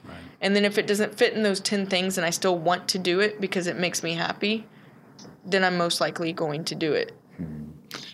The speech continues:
Speaker 1: I love that, that
Speaker 2: As
Speaker 1: thought
Speaker 2: long as it
Speaker 1: process.
Speaker 2: doesn't withdraw from those ten things,
Speaker 1: Right,
Speaker 2: right?
Speaker 1: right. And just being, like, emotionally healthy. 'Cause if you're healthy, you're able to lead yourself and then in
Speaker 2: Mm-hmm.
Speaker 1: turn able to lead others.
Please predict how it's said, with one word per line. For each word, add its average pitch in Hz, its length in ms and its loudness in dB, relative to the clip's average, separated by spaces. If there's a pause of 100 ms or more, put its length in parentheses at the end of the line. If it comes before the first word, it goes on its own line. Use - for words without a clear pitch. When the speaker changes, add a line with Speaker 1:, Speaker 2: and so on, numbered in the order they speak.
Speaker 1:
I 117 120 4
love 120 240 4
that, 113 260 2 (180)
that 92 220 0
Speaker 2:
As 220 80 6
Speaker 1:
thought 185 160 4
Speaker 2:
long 233 260 4
as 285 60 2
it 277 80 0
Speaker 1:
process. 226 160 4
Speaker 2:
doesn't 214 260 2
withdraw 202 460 2
from 180 180 -6
those 165 160 -6
ten - 220 -6
things, - 420 -12
Speaker 1:
Right, 80 160 -8
Speaker 2:
right? - 280 2 (180)
Speaker 1:
right. 76 240 -2 (480)
And 123 220 2
just 131 200 2
being, 147 220 4
like, 131 140 4
emotionally 101 600 2
healthy. 82 460 -6
'Cause 127 160 2
if 110 160 2
you're 123 280 4
healthy, 104 300 2
you're 104 160 2
able 104 200 4
to 101 80 0
lead 98 240 0
yourself 90 640 0
and 110 100 -2
then 104 120 2
in 101 80 2
Speaker 2:
Mm-hmm. - 160 2
Speaker 1:
turn 127 220 2
able 95 260 2
to 98 120 -4
lead 87 240 -2
others. 73 380 -6